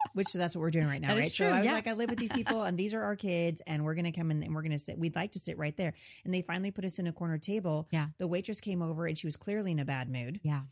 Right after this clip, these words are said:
Speaker 1: But the, we just started talking to her. "How you doing? How you doing with the Rona?" And you find out she's been out of work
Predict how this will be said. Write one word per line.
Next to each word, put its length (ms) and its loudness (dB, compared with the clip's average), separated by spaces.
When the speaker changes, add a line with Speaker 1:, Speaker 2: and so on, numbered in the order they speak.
Speaker 1:
But 120 -4
the, 140 -2
we 220 -2
just 100 -4
started 240 -4
talking 300 -2
to 160 -2
her. 160 -6
"How 140 0
you 160 0
doing? 280 -4
How 100 -6
you 140 0
doing 200 0
with 120 -4
the 100 -2
Rona?" 380 -2
And 140 0
you 120 0
find 380 -4
out 240 -6
she's 220 -2
been 200 -2
out 200 -2
of 140 -4
work 340 -2